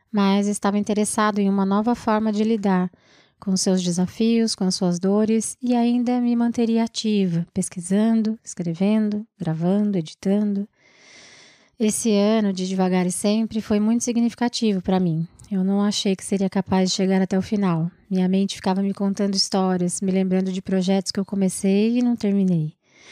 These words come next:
Algumas vezes me questionei se o que eu estava trazendo aqui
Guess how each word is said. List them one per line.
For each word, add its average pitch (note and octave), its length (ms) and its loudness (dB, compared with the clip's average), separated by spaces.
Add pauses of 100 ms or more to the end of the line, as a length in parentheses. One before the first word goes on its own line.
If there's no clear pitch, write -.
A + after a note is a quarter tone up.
(300)
Algumas F#3+ 400 0
vezes A3 280 0
me G#3+ 120 2
questionei G#3 640 2
se - 120 -4
o - 40 -8
que - 80 -2
eu F#3+ 60 2
estava F#3+ 380 0
trazendo F#3+ 680 0
aqui A3+ 440 -2